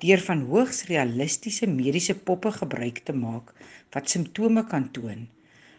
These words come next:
waarvan die lewenstekens kan fluktueer en wat selfs op behandeling kan reageer. Hierdie simulators word gebruik om tegniese en nie-tegniese vaardighede soos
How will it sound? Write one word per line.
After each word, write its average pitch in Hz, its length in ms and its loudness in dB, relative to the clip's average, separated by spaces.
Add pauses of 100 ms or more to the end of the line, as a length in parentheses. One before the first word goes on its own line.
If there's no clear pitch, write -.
(140)
waarvan 143 360 0
die 123 160 4
lewenstekens 180 840 2
kan 143 180 -4
fluktueer 143 800 -4 (420)
en 175 160 0
wat 170 160 0
selfs 262 340 2
op 165 180 0
behandeling 190 520 4
kan 139 220 4
reageer. 113 640 -8 (840)
Hierdie 226 240 4
simulators 143 760 2
word 156 220 -4
gebruik 135 480 -2 (340)
om 170 220 -2
tegniese 247 680 2 (340)
en 269 240 8
nie-tegniese 196 720 0
vaardighede 127 760 -4 (340)
soos - 240 0